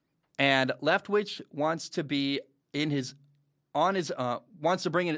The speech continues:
Leftwich wants to bring in his own guy as a Jaguars general manager in Adrian Wilson. For some reason, though, the owner is not keen on moving on from Baalke, even though his presence is detrimental to the head coaching search.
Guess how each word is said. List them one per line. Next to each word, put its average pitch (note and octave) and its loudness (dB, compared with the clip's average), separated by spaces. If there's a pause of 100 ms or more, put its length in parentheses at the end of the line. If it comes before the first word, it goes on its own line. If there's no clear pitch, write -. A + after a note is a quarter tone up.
Leftwich A3 2
wants A#3 2
to G#3+ -8
bring G3+ 0
in E3+ 0
his C#3+ -2
own F3+ 2
guy C#3 4
as B2+ -4
a B2 -10
Jaguars B2+ -2
general B2 -2
manager A#2 -2
in A#2+ -4
Adrian B2+ -2
Wilson. B2 -6 (840)
For D#3 -4
some B3 2
reason, G#3 0
though, A#2 -4 (440)
the - -6
owner E3+ 0
is C3 -4
not D3+ 0 (260)
keen G3 -2
on E3 0
moving D#3 0
on B2+ -2 (340)
from C#3+ -2
Baalke, B2+ -2 (340)
even G#3 0
though E3 2
his C#3 -2
presence F3+ 0
is C#3 -6
detrimental D#3 2
to D3+ -8
the B2+ -2
head C3+ -2
coaching C3 -2
search. - -6